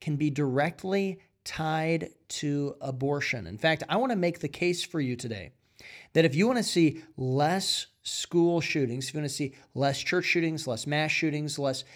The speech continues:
uh, all of that kind of thing going on,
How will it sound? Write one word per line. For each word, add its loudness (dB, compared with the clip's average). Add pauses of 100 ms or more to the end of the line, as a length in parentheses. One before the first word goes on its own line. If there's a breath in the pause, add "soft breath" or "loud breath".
(180 loud breath)
uh, 4
all 4
of 2
that -2
kind 0
of 2
thing -6 (120)
going -2
on, -8